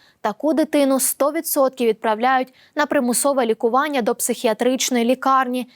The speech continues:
на стаціонар на етапі так званого досудового розслідування, пишуть правозахисники. За словами їхнього джерела, якщо людина щиро підтримує Україну, силовики вважають таку людину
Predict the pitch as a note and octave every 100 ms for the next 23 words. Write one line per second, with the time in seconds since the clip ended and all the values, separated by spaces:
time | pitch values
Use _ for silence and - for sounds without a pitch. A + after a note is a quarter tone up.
0 | _ - B3 - A3 - A3+ A#3+ D4+ C#4
1 | A3+ A#3+ B3+ B3 A#3 G#3 G#3+ B3 D4 C#4+
2 | C#4 C4+ - _ E4 - B3+ A#3 B3 B3+
3 | B3 C4+ - C#4+ B3 G#3 G#3+ G#3 G#3 G#3
4 | _ _ _ C4 C#4 D#4 A#3 A3 A3 A#3
5 | C4+ - C4+ C4 A3+ G3+ - _ _ -
6 | - C#4 - D4 D#4 C#4+ B3 D4+ - D#4+
7 | C4+ C4+ D4 D4 C4+ A#3+ G#3+ - A3+ A3+
8 | A3+ C4+ B3+ B3+ - - D#4+ E4 D4+ D4
9 | C4+ A3+ G#3 G3+ B3+ A3 G#3+ D4 D4 -
10 | - - - D4 C#4 B3+ D4 D4+ C4 A3+
11 | A3 G#3+ A3+ - C#4+ C#4 A3+ C4 B3